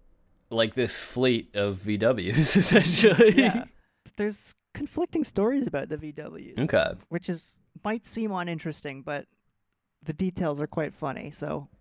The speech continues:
Speaker 2: I'm gonna tell you the,
Speaker 1: Okay,
Speaker 2: quickly
Speaker 1: yeah,
Speaker 2: the,
Speaker 1: yeah.
Speaker 2: the conflicting stories about the, the V Ws. The, the first one,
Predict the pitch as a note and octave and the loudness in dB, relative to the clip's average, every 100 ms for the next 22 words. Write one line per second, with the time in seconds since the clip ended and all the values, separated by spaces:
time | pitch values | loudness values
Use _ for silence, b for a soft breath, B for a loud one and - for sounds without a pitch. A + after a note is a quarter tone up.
0 | - D#3+ D#3+ - D#3+ D#3 D3+ - - B2+ | -20 -10 -10 -6 -6 -6 -10 -14 -4 0
1 | C3+ F#2 A#2+ G2 - G#2 _ _ _ _ | 0 2 2 0 -2 -8 _ _ _ _
2 | _ _ _ _ - - E3+ D#3 F3+ F3 | _ _ _ _ -10 -8 -10 -8 -6 -4
3 | E3+ D#3 - D3+ D3 D3+ C#3+ C#3 C#3 D3+ | -4 -6 0 0 0 -2 -2 -4 -2 -6
4 | D3 D3 D3+ D3 D3+ D3+ D#3 D#3 D3+ - | -6 -6 -4 -2 -4 -4 -4 -6 -6 -8
5 | - - _ E3 D#3+ - E3 G#3 G3 - | -12 -20 _ -4 -4 -4 0 2 2 0
6 | F3 E3 F3+ | -2 -2 -8